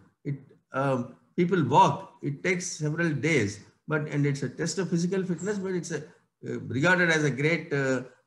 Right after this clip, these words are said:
uh, religious achievement by people who, uh, you know, uh, sort of place faith in the Hindu way of life. In fact, it is a important place for five religions,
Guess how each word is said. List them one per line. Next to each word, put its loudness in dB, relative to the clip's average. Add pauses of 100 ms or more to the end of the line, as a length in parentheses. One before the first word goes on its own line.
(140)
uh, -4 (320)
religious 2
achievement -2 (400)
by -2
people -4 (160)
who, -4 (500)
uh, -6
you -8 (300)
know, -2 (680)
uh, -2
sort -6
of -6 (140)
place 2
faith 0
in 0
the 0
Hindu -2
way -2
of -6
life. -18 (640)
In -2
fact, 2 (200)
it -4
is 0
a 2 (280)
important 0
place 2 (280)
for 0
five 0
religions, 2